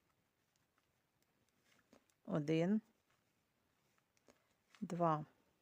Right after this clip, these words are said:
Одна виворітна. Три петлі перекидом.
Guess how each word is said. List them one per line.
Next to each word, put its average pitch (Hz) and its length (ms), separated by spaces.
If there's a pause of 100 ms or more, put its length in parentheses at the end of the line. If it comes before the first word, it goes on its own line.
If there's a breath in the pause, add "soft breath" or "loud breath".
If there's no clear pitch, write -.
(1800 soft breath)
Одна 208 280
виворітна. 175 720 (4000 soft breath)
Три 208 180
петлі 196 360
перекидом. 175 720